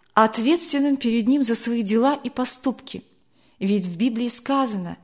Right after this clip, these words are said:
что людям положено однажды умереть, а потом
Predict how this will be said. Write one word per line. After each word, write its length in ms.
что 400
людям 640
положено 680
однажды 680
умереть, 680
а 100
потом 640